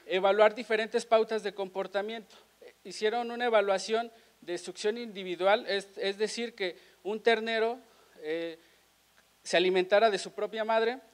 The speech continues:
una succión comunitaria filial, es decir, que el ternero se alimentara de su madre, pero también otros terneros se, se alimentaran de esa misma madre, succión comunitaria no filial, es decir, que un grupo de terneros se alimentaran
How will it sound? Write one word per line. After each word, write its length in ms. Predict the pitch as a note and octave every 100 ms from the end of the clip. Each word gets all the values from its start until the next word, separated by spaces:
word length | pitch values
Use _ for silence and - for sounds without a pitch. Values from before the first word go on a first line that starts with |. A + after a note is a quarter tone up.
| _ _ -
una 220 | G#3+ B3
succión 440 | G#3+ F3+ - A#3
comunitaria 680 | B3+ A#3+ A3 F#3+ G3 G#3+ A3+
filial, 460 | G#3 F#3+ G#3+ A#3+ - - -
es 180 | F3 F#3+
decir, 380 | G#3+ G#3+ A#3 A3
que 100 | F#3+
el 100 | F3+
ternero 440 | F#3+ F3+ G#3 A#3
se 120 | A#3
alimentara 500 | G#3 F#3+ F3 G3 G3+
de 100 | A3
su 160 | G3 G#3
madre, 360 | G#3+ A3 A#3 B3 - _ _ _
pero 280 | - F#3+ F#3+
también 440 | F#3+ F#3 G3+ A3 - -
otros 380 | F#3+ G#3+ A3+ A3
terneros 380 | G3 G3 G#3
se, 120 | G3 - -
se 100 | F3+
alimentaran 560 | F3 F3 F3 G3 G#3
de 60 | G3+
esa 160 | G#3
misma 260 | G#3 G#3 A3
madre, 320 | A3 A3+ A#3+ - _ _ _ _ _
succión 400 | - F#3 G#3 A#3+
comunitaria 680 | A#3+ A#3+ G#3 G3 G3 A3 A#3
no 140 | A#3
filial, 480 | A3 A#3 A3 A#3 B3 G3
es 220 | G#3+ G#3
decir, 320 | A3 B3+ -
que 160 | G#3 F#3+
un 160 | G#3
grupo 280 | A3+ B3 B3
de 100 | G#3+
terneros 460 | G#3 F#3+ G#3 A#3 A3+
se 60 |
alimentaran 720 | F#3 F#3 F3+ F3+ G#3+ A#3 A3+